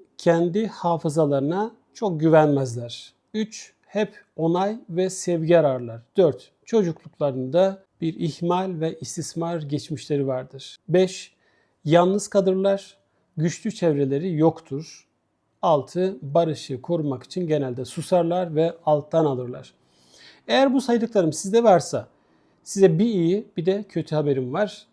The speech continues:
Önce kötü haberden başlayalım. Maalesef siz bu akıl çelen manipülatörler için, gaslighter'lar için harika bir kurban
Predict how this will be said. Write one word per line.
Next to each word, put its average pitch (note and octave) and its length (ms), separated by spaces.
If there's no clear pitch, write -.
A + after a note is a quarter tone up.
Önce E3+ 320
kötü D#3+ 220
haberden C#3 440
başlayalım. E3+ 540
Maalesef G#3 540
siz - 520
bu G3 280
akıl A#3+ 340
çelen D3+ 360
manipülatörler E3 880
için, C#3 460
gaslighter'lar D3+ 840
için F#3 540
harika C#3 560
bir B2+ 160
kurban F3 600